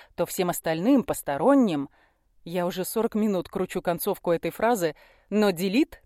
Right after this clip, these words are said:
торопливо слизывает букву за буквой, не давая стукнуть по клавише с точкой.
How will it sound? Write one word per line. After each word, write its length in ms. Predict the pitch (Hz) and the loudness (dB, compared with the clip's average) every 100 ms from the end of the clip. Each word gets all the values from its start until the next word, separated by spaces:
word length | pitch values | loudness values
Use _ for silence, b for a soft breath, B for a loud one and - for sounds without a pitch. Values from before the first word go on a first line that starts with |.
| - | 4
торопливо 480 | 190 - 277 330 | 4 4 0 0
слизывает 580 | - 254 277 254 240 233 | -2 0 0 2 0 0
букву 380 | 180 233 - 220 | 0 -2 0 -2
за 160 | 190 185 | 2 0
буквой, 480 | 226 285 151 147 - b b | 0 -4 -4 -6 -8 b b
не 160 | 202 | 0
давая 340 | 175 170 202 247 | 2 2 2 0
стукнуть 540 | - 262 269 247 - | -2 -2 2 2 2
по 100 | - | -4
клавише 500 | - 160 170 160 - | -2 0 0 -2 -8
с 120 | 160 | -10
точкой. 500 | - 156 - - 143 | -4 -4 -4 -14 -16